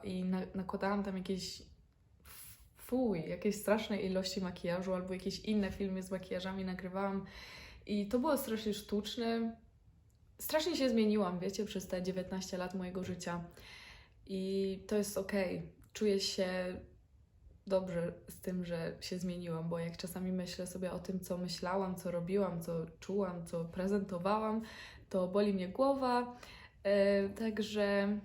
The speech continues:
nie bójcie się zmian, nie bójcie się robić coś ze swoim życiem i, i, i, i, i, i nie bójcie się, że jakby będą was inni oceniać, bo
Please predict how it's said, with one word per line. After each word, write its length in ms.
nie 120
bójcie 260
się 140
zmian, 460
nie 80
bójcie 440
się 300
robić 320
coś 100
ze 100
swoim 320
życiem 540
i, 60
i, 280
i, 200
i, 220
i, 260
i 80
nie 120
bójcie 340
się, 300
że 440
jakby 540
będą 260
was 240
inni 240
oceniać, 600
bo 640